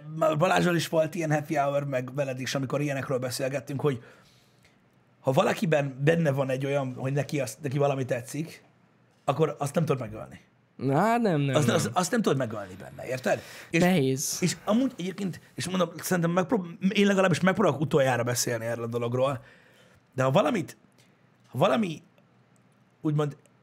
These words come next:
Speaker 1: egy, tehát egy ellenárként támad, vagy úszni kell az, az emberekkel szembe, akik körülötted vannak, mert
Speaker 2: Mhm.
Speaker 1: szerintük ne vegyél fel ilyesmit,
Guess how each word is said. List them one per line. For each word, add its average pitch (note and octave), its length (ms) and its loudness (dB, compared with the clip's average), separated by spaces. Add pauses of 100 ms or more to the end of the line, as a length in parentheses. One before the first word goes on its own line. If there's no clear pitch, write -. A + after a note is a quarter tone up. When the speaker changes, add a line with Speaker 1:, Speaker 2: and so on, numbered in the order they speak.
(140)
Speaker 1:
egy, D3 280 -6
tehát D3+ 220 -6
egy D3+ 140 -16
ellenárként D#3 1700 -2
támad, C3+ 540 0
vagy B2+ 280 -2
úszni F#3 360 2
kell B2 400 0 (380)
az, B2+ 220 -4
az C3+ 160 0
emberekkel D3 460 2
szembe, C#3+ 400 2
akik B2+ 260 -2
körülötted C#3 500 0
vannak, C3+ 380 -2
mert - 180 -20
Speaker 2:
Mhm. - 100 -2
Speaker 1:
szerintük D3+ 420 2
ne D#3+ 120 4
vegyél C#3+ 240 2
fel B2+ 180 -4
ilyesmit, B2+ 500 -8